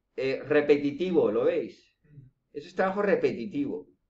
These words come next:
Speaker 1: Y cuando hay trabajo repetitivo, siempre hay alguien que te lo soluciona. Nosotros en el T P V, eh, apostaremos un proyecto que se llama, eh, Lombok, que todo esto me lo hace automáticamente.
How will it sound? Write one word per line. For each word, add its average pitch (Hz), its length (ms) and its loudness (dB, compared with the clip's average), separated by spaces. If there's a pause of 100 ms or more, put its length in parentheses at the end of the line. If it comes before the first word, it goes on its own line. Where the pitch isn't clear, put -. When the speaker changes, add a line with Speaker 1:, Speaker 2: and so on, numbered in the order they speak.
(960)
Speaker 1:
Y 131 80 -10
cuando 123 180 0
hay 143 80 2
trabajo 165 240 2
repetitivo, 190 760 0 (500)
siempre 156 400 0
hay 156 60 6
alguien 160 220 2
que 170 40 -2
te 156 140 2
lo 117 80 -2
soluciona. 98 600 -8 (200)
Nosotros 120 260 -14
en 123 60 -6
el 110 100 -6
T 147 120 6
P 156 120 0
V, 175 480 0 (420)
eh, 117 240 0
apostaremos 131 520 -2
un 147 160 -8
proyecto 143 520 -2
que - 100 -4
se - 80 -10
llama, 123 800 -8
eh, 117 280 0
Lombok, 156 500 -2 (640)
que 120 80 -10
todo 143 220 4
esto 147 180 0
me 139 60 -4
lo 123 60 0
hace 120 160 -4
automáticamente. 101 920 -8